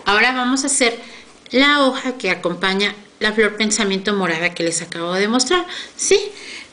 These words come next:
Porque acuérdense que estamos trabajando sobre puntadas, pero sobre labores terminadas. ¿Vamos? Tenemos nuestra hoja y la vamos a empezar a rellenar con líneas paraditas,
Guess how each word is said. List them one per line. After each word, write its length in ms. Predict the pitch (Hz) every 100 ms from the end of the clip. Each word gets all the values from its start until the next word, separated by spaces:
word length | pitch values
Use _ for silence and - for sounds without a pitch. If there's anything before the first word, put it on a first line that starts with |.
| -
Porque 600 | 277 302 294 311 277 208 190
acuérdense 440 | - 220 233 240
que 60 | 254
estamos 240 | - 202
trabajando 360 | 226 202 - 180
sobre 240 | - 226
puntadas, 460 | 247 262 254 214 220
pero 140 | 208 190
sobre 280 | - 190
labores 400 | 220 190 180 175 -
terminadas. 800 | 165 156 156 156 156 - - - - - - - -
¿Vamos? 640 | 185 190 247 508 - - - - -
Tenemos 340 | 240 247 269 370
nuestra 540 | 330 - - 202 180 -
hoja 340 | 196 196 - 381 - - - - - - - - - - -
y 140 | 359 359
la 100 | 339
vamos 340 | 254 233 233
a 40 |
empezar 520 | 220 202 - 226 214 -
a 60 | 202
rellenar 600 | 226 233 254 247 233 - - - -
con 260 | - 285 277
líneas 800 | 262 233 220 220 - - - - - - - - - - - _ _ _
paraditas, 920 | - 277 269 233 214 240 233 - -